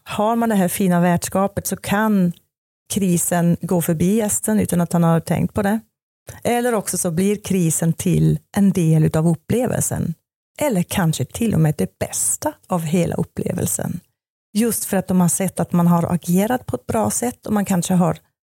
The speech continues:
fått se något annat som man inte hade sett i vanliga fall. Eh, så hur man hanterar en krissituation, det har ju, ja men, det är så,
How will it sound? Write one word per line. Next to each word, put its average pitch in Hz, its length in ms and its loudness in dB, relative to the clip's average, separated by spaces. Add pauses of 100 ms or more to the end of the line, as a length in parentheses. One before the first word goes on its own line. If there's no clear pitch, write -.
(140)
fått - 140 -4
se 165 360 0
något 170 180 0
annat 180 480 0
som 170 120 -6
man 165 120 2
inte 170 200 0
hade 208 300 0 (180)
sett - 480 -6 (680)
i 190 60 0
vanliga 175 360 2
fall. - 340 -8 (1300)
Eh, 202 420 2
så - 240 -2
hur 226 300 0
man 208 220 2
hanterar 220 720 0
en 180 140 0
krissituation, 202 1160 -2
det 185 200 2
har 180 220 4
ju, 180 380 4 (640)
ja 202 100 2
men, 175 300 2 (160)
det - 140 -6
är - 80 0
så, 190 140 0